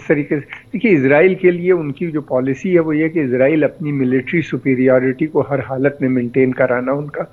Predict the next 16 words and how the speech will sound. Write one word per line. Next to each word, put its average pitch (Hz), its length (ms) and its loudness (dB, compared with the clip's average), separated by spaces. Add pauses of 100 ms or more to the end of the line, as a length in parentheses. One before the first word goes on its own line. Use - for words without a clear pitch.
(500)
ان 143 160 2
کے 147 120 0
لیے 131 220 4
ضروری 123 500 -2
رہتا 120 300 -4
ہے۔ 131 60 -4 (500)
اب 180 280 0
وہ 190 100 4 (100)
سپیریارٹی 143 720 -2
کو 170 100 -2
ایران 127 460 -2
نے 143 120 -2
چیلنج 127 480 -4
کر - 140 -8
دیا 156 320 -10
ہے۔ - 100 -12